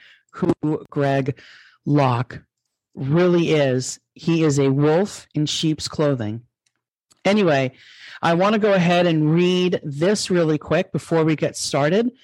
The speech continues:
So I'll go ahead and open this up on my screen as well.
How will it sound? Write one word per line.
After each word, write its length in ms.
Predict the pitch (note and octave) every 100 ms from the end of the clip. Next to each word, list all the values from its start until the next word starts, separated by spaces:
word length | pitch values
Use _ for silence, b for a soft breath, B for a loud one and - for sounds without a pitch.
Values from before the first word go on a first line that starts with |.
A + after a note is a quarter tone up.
| B B B
So 220 | - C#3+
I'll 80 | C#3+
go 160 | D#3+
ahead 240 | D#3+ D#3+ D3+
and 160 | D3
open 300 | D#3 D3+ D#3
this 200 | D#3+ D3+
up 140 | D#3 D3+
on 140 | D3+
my 100 | D3+
screen 420 | C#3 - D#3 D3+
as 180 | C3+ -
well. 400 | D3 D3+ A3+ A#3+